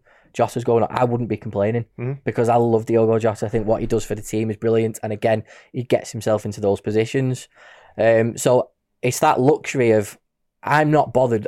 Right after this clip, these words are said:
Speaker 1: out of those six players which three start every week.
Speaker 2: Mm-hmm.
Speaker 1: I'm not, not too bothered about it. I mean, right-hand side, it's where, you know, it never, never changes.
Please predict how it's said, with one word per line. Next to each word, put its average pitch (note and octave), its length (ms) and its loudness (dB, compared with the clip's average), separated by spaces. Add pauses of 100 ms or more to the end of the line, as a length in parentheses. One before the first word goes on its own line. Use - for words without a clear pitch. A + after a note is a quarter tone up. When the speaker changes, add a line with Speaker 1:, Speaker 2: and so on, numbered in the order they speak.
Speaker 1:
out A2 140 2
of G#2+ 100 -6
those C3+ 220 2
six - 260 -4
players A2 400 0
which A2 240 -4
three G#2+ 220 -4
start G2+ 360 0
every G#2+ 220 -4
week. G#2 360 -4
Speaker 2:
Mm-hmm. A#2 160 -12 (100)
Speaker 1:
I'm G#2+ 160 -6
not, G#2+ 260 -2
not A#2 320 -4
too G#2+ 260 -6 (380)
bothered G#2+ 220 0
about G#2 260 0
it. A2 120 2
I - 40 -6
mean, C3+ 120 0
right-hand B2 380 0
side, F#2+ 200 2
it's F#2 140 -4
where, F#2+ 220 2 (140)
you - 80 -12
know, F#2 100 -2
it G2 100 -4
never, G2+ 200 0
never G2 260 -2 (200)
changes. A#2+ 580 0